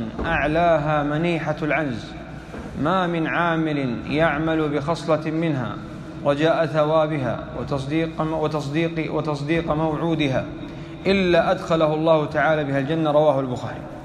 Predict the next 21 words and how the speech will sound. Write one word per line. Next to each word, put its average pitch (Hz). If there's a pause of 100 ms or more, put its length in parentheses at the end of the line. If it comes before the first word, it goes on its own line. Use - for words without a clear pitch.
(500)
قد 151
سبق 156
بيان 147
هذا 143
الحديث 139 (380)
في 143 (440)
باب 147
بيان 143
كثرة 143
طرق 135
الخير، 123 (640)
والمراد 170
بهذا 156
الحديث 147 (640)
الحث 165
على 147
الكرم 147
والإنفاق 143
في 135
سبيل 139
الله. 135